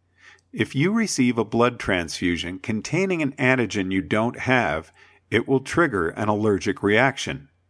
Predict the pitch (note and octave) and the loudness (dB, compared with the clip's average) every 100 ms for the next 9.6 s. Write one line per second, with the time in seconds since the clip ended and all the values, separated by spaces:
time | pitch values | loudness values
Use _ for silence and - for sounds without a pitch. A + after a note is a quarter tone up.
0 | _ - - - A#2+ D3+ C#3+ - E3+ E3 | _ -20 -20 0 2 4 0 2 2 4
1 | D3 C#3 C#3 C#3 A2+ F#2 F2+ F2+ A#2 A2+ | 4 2 2 0 2 2 2 -2 -2 -2
2 | - A#2+ A#2 F#2 D#2+ F2+ A#2+ - C3 G#2+ | 2 2 2 0 0 0 0 2 0 0
3 | C2+ - E2 E2 F#2+ A#2 C3+ - D#3 G#2 | -2 -10 -10 -2 2 4 2 2 0 0
4 | - G2+ - G#2+ F#2+ G#2+ A2+ B2 A#2+ A#2+ | -2 -4 -2 -4 -2 0 2 0 0 2
5 | C#3 C#3 F#2 D#2+ D#2 - - - - - | 2 0 -2 -2 -2 -8 -14 -20 -12 -4
6 | G#2 G#2+ B2 D#3 - - D3+ D3+ - E2+ | -2 2 2 0 -4 0 2 2 -2 -4
7 | D#2+ - G#2 - A#2 C#3 C#3+ D#3 D3+ C3+ | -4 -4 -8 -2 0 0 -2 -2 -2 -2
8 | - B2+ G2+ F#2+ G#2+ A2+ C#3+ - G#2 F#2 | 0 2 2 0 0 0 -2 -2 0 0
9 | A#2 - D3 C#3 - | -2 -2 0 0 -2